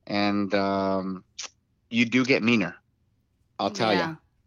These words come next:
Speaker 1: The longer you're out in, in sector, the longer you're out in battle, your attitude changes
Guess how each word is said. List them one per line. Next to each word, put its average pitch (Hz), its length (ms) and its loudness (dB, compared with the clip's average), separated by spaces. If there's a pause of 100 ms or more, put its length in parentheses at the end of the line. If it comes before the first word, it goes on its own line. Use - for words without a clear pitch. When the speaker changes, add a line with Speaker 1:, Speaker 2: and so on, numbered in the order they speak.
(480)
Speaker 1:
The 104 300 2
longer 127 400 2
you're 123 220 2
out 110 300 -2 (480)
in, 101 420 -2
in 92 260 -6
sector, 131 680 -2 (100)
the 101 100 -4
longer 107 300 0
you're 107 220 2
out 107 280 0
in 90 140 -12
battle, 104 580 0 (600)
your 101 220 0
attitude 104 520 -2
changes 95 920 -4